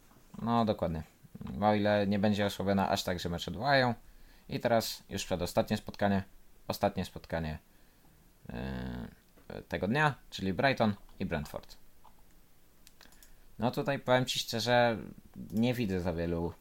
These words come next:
ciekawych opcji. Z Trossarda, no to trzeba już uciekać. E, chociaż ten kalendarz Brighton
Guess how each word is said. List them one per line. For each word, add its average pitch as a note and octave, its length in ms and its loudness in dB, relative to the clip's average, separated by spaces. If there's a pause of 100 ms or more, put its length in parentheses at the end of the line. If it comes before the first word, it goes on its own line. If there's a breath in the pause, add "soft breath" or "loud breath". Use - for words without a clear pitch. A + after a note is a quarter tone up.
ciekawych E2+ 420 -6
opcji. D#2 320 -10 (840 soft breath)
Z - 80 -20
Trossarda, A2 600 6
no G2+ 140 2
to G2+ 380 2
trzeba G2 240 0
już F#2+ 140 -2
uciekać. G#2 500 2 (880 soft breath)
E, G#2 240 -2
chociaż D3 560 0
ten C#3 260 0
kalendarz C#3 840 6
Brighton B2 840 4